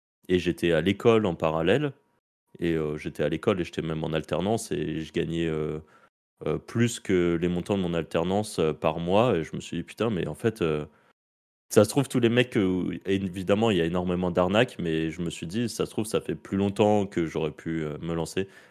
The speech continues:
Et donc, le vrai déclic, bah, ça a été, euh, Impact, hein. De toute façon, on en a déjà parlé, euh, plusieurs fois, mais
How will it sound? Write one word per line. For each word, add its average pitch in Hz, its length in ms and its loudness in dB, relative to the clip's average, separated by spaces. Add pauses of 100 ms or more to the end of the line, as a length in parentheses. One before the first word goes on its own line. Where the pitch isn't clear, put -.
(120)
Et 90 40 -6
donc, 87 200 -4
le 85 60 0
vrai 85 180 0
déclic, 90 420 -4
bah, - 140 -8
ça - 140 -6
a 78 40 0
été, 80 220 -4
euh, 76 400 -4
Impact, 82 400 -4
hein. 80 120 -4
De - 0 -
toute 76 140 -12
façon, - 180 -8
on 82 140 -4
en 80 120 -6
a 80 60 -4
déjà - 180 -10
parlé, 80 260 -2
euh, 80 120 -4
plusieurs 78 320 -6
fois, 107 200 2
mais 82 260 -2